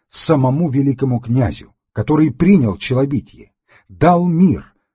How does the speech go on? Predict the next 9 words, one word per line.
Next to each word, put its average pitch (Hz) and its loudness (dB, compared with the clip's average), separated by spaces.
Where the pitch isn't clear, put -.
но 127 2
взял 131 0
за 139 -2
него 147 -2
десять - -4
тысяч 139 -4
рублей, 131 -2
кроме 120 -2
того, 104 -6